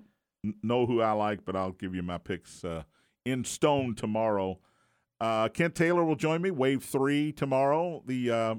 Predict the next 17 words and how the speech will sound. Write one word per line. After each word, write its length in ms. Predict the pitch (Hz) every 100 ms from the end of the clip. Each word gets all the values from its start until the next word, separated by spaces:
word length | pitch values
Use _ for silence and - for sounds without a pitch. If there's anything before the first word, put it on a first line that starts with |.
| 101
he's 140 | 131
got 120 | 139 147
a 60 |
big 160 | 117 113
weekend 400 | 107 113 101 87
ahead 240 | 87 82
because, 400 | 82 - 92 82 _ _ _ _ _ _ _ -
uh, 100 | 107
Channel 300 | 104 165 202
three, 440 | 160 160 165 131 113
Wave 400 | 101 127 143 127
T 200 | - 135
V, 460 | 120 127 117 104 95 _ -
they 140 | 113
cover, 560 | 127 135 123 120 107 104 - _ _ _ _ _ _ -
well, 340 | 123 131 - -
on 260 | 113 117